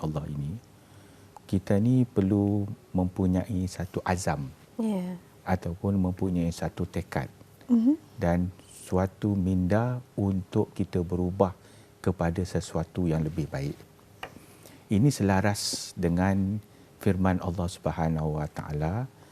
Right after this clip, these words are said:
Speaker 1: dalam surah Ar-Ra'd ayat ke sebelas. Yang saya petik ayatnya panjang, saya petik ayat yang cukup penting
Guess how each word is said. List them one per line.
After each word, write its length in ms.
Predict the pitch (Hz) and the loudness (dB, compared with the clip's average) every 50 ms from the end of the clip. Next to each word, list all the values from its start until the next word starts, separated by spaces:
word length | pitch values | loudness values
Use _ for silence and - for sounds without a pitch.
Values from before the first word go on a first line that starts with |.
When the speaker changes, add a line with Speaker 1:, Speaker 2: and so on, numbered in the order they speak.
| - - - - - - - | -20 -20 -20 -20 -20 -8 -6
Speaker 1:
dalam 320 | 82 80 78 82 78 80 | -4 -2 -2 -2 -4 -4
surah 400 | - - 101 92 87 - 85 82 - 90 | -4 -2 0 0 2 2 0 0 -2 -2
Ar-Ra'd 560 | 85 78 95 98 - - - - 87 85 - | 0 2 2 2 0 -2 -4 -4 -2 -2 -2
ayat 320 | - 80 82 80 76 - | -2 -2 -2 -2 -4 -6
ke 160 | - - 82 | -8 -10 -10
sebelas. 720 | - - - - 76 73 69 69 - - - - - - - - - - - - - - - - - - - - - - - | -8 -8 -6 -4 -2 -2 -2 -4 -6 -10 -10 -12 -14 -16 -20 -20 -20 -20 -20 -20 -20 -20 -20 -20 -20 -20 -20 -20 -20 -8 -4
Yang 320 | 92 80 80 82 - 78 | -2 -2 -2 -2 -2 -2
saya 80 | 78 80 | -2 -2
petik 480 | - - 82 - - - 117 113 - - - - - - | 0 -2 -4 -2 2 4 4 4 2 -2 -14 -20 -18 -6
ayatnya 480 | - 82 80 80 - - 85 82 82 - | -2 0 0 2 0 0 -2 -4 -2 -2
panjang, 480 | 78 76 78 78 82 87 101 135 151 151 - - - - | -2 -2 0 2 2 2 2 2 -2 -4 -6 -14 -20 -14
saya 160 | - 76 76 | -10 -8 -8
petik 400 | 82 - 85 - - - 113 104 - - - - - - - | -6 -6 -6 -4 2 2 2 2 2 -2 -10 -20 -18 -12 -6
ayat 320 | 95 87 85 92 90 - - 90 | -2 0 2 2 0 0 -2 -4
yang 160 | 90 85 85 - - | -4 -4 -4 -6 -8
cukup 240 | 92 - - 87 - - - - - - - - - - | -10 -6 -6 -6 -6 -6 -12 -20 -20 -20 -20 -20 -4 -2
penting 400 | 90 85 92 - 110 101 92 | -2 -2 2 2 2 4 4